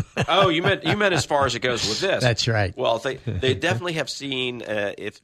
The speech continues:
Speaker 2: people are drinking too much alcohol and the effects that it has on your body can also contribute to the chance of you having,
Speaker 1: Right.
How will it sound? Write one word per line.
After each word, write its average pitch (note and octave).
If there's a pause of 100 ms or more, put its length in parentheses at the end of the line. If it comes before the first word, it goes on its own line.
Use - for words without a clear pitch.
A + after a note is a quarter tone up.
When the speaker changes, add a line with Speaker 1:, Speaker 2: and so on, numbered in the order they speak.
Speaker 2:
people C3
are F#2+ (280)
drinking C3+
too D3+
much C3
alcohol G#2 (240)
and F#2+
the F#2+
effects A#2+
that G#2
it F#2+
has G#2+
on G2
your F#2
body F#2
can F2+
also G2
contribute F#2
to -
the F2
chance F2+
of F2
you E2
having, E2
Speaker 1:
Right. -